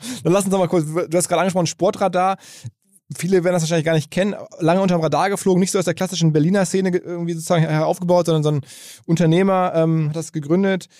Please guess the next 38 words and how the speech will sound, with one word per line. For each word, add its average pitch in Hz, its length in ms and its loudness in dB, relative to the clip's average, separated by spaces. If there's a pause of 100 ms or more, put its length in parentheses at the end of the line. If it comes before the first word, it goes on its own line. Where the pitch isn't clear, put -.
(240)
Was 156 560 -2
machen 180 320 2
die? 180 260 0
Die 156 180 -4
liefern 156 380 2
Daten, 151 480 -2
insbesondere 160 540 0
über 156 260 -4
Sportereignisse 151 640 -2
für 147 240 0
Wettanbieter 180 680 0
oder 156 140 0
für 156 140 -6
Leute, 160 160 -2
die 156 80 -2
auch 139 60 -4
die 139 160 -2
wetten 156 280 2
wollen, 170 720 0 (240)
werten 160 320 0
halt 151 140 -2
Sportevents 165 640 -2
aus, 165 360 2
datenseitig, 165 840 -2 (400)
äh, 147 100 0
verkaufen 165 340 0
das 160 100 0
dann 143 140 0
weiter. 175 500 0
Also 147 220 0
auch 151 100 -2
schon 156 140 2
so 147 60 4
ein, 147 160 0
so 143 80 0
eine 143 120 -2
Art, 151 320 0 (340)
ähm, 143 640 2